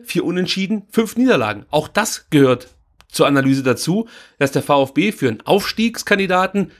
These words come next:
viel zu häufig Spiele eben nicht gewinnt. Also neun nicht gewonnene Spiele nach achtzehn Spieltagen sind viel zu viel. Und, äh, auch da kann man natürlich jetzt sagen, das hängt natürlich alles miteinander zusammen. Wir haben das Abwehrproblem angesprochen, wir haben das Sturmproblem angesprochen.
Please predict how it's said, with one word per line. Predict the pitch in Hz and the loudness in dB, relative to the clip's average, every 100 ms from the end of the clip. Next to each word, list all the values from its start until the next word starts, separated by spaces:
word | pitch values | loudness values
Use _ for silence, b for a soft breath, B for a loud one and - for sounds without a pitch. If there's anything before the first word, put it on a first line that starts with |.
| _ | _
viel | - 170 | 0 2
zu | 170 | 2
häufig | 143 156 202 196 - _ | 4 2 2 -2 -4 _
Spiele | - 170 170 | -10 -2 2
eben | 160 156 | 2 4
nicht | 147 - - | 4 2 -2
gewinnt. | 117 120 95 - | -2 0 -2 -6
Also | 117 | -2
neun | 127 127 131 202 254 180 | 2 4 6 6 4 2
nicht | 190 - | -4 -4
gewonnene | 170 156 170 151 | -2 0 0 2
Spiele | 123 - 226 180 | -2 0 0 2
nach | 127 117 | 0 -2
achtzehn | 117 - 131 131 | -8 -2 -2 -2
Spieltagen | - 143 135 135 165 175 B B | -2 -2 0 -2 -2 -6 B B
sind | - - - | -4 -4 -8
viel | 113 - | -10 -8
zu | 120 | -2
viel. | 233 247 - b b b b - | 2 2 0 b b b b 0
Und, | 135 139 | 2 2
äh, | - | -2
auch | - 110 113 | -2 -2 0
da | - 135 | 0 -2
kann | 165 180 | -2 -2
man | 170 | 0
natürlich | 170 165 | 2 2
jetzt | 156 | 2
sagen, | 151 | 0
das | 147 151 | 2 -2
hängt | 147 | -4
natürlich | 135 117 | -6 -8
alles | 120 - | -6 -6
miteinander | - 113 104 | -4 -4 -4
zusammen. | 123 170 180 160 B B | 0 0 0 -4 B B
Wir | 127 | -2
haben | 110 | 0
das | 104 - - | -2 -6 -4
Abwehrproblem | - 110 107 139 147 143 | -2 0 0 2 2 2
angesprochen, | 139 135 - 143 127 | 0 -2 0 -2 0
wir | 107 | -4
haben | 101 | -6
das | 95 - | -8 -2
Sturmproblem | 185 196 180 165 | 2 4 4 4
angesprochen. | 147 143 143 139 135 | 2 0 0 0 0